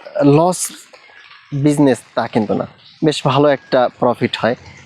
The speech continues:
যদি প্রত্যেকটা আলু গাছের গোড়ায়, আহ, চার কেজি করে আলু হয়, তাহলে, আহ, হিসাব করে দেখেন যে আসলে কত পরিমাণ আলু হয় এখানে।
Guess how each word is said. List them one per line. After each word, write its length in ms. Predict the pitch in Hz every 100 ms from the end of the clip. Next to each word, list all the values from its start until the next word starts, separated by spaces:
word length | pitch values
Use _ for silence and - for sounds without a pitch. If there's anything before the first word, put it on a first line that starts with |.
| -
যদি 280 | 131 147 165
প্রত্যেকটা 640 | - 139 - 151 - 170
আলু 200 | 123 127
গাছের 300 | 131 131 151
গোড়ায়, 380 | 135 123 117 151 - _ - -
আহ, 200 | 120 120 123
চার 240 | - 143 143
কেজি 280 | 165 151 156
করে 420 | 160 156 151 131 - -
আলু 280 | - 131 160
হয়, 300 | 165 131 113 160 - _ _
তাহলে, 600 | - 135 143 156 139 147 247 _ - -
আহ, 640 | - 123 123 92 98 - -
হিসাব 300 | 143 151 190
করে 160 | - 156
দেখেন 300 | 123 - 131
যে 80 | 123
আসলে 420 | 117 - 151 143 - - -
কত 320 | 147 156 214 185
পরিমাণ 300 | 175 160 143 135
আলু 240 | 131 131
হয় 240 | 127 117 101 - 113 - - -
এখানে। 340 | 127 123 107